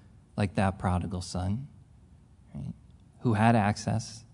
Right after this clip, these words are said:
and left it, who had grace but didn't think he deserved it.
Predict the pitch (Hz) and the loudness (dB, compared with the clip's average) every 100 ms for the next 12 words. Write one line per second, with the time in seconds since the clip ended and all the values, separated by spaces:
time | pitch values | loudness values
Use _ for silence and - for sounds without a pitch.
0 | - - - - - - - _ - - | -20 -20 -20 -20 -20 -20 -20 _ -20 -4
1 | 110 101 104 - 95 95 - - - - | 2 4 4 2 -4 -4 -6 -18 -20 -20
2 | - - - - - - - - - - | -20 -20 -20 -20 -20 -20 -20 -20 -20 -20
3 | - - - 110 110 123 117 110 101 92 | -20 -14 -2 4 4 4 6 6 6 2
4 | - - - - - - - - 117 98 | -6 -14 -16 -20 -20 -20 -18 -4 2 2
5 | 104 95 95 92 92 90 87 90 98 | 2 -2 -2 -2 0 0 -2 -6 -8